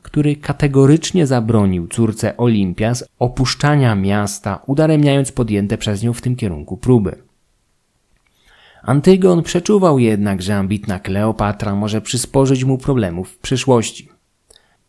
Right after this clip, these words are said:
Wkrótce problematyczna Macedonka została zamordowana w swoich własnych komnatach. Zabójczyniami miały być jej własne służące, prawdopodobnie przekupione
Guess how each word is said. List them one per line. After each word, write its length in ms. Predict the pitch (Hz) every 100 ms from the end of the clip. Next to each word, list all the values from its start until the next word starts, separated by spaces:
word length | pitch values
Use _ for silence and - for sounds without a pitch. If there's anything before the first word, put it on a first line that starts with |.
| _ _ _ _
Wkrótce 720 | - - 160 190 - - 104
problematyczna 800 | - 107 113 127 120 120 - 107
Macedonka 800 | 101 101 127 151 147 135 131 127 -
została 460 | 165 160 123 120
zamordowana 760 | 113 117 117 113 110 90 90 90
w 40 |
swoich 300 | - 107 98
własnych 400 | 85 73 - -
komnatach. 720 | - 110 117 104 - - _ _ - - - -
Zabójczyniami 920 | 95 139 196 214 196 175 165 156 156
miały 280 | 135 131 123
być 160 | 120
jej 180 | 123 110
własne 380 | 98 95 - 101
służące, 640 | - 107 107 110 104 - - -
prawdopodobnie 840 | 143 131 135 123 131 127 117 101
przekupione 1000 | - - 127 131 147 127 120 117 113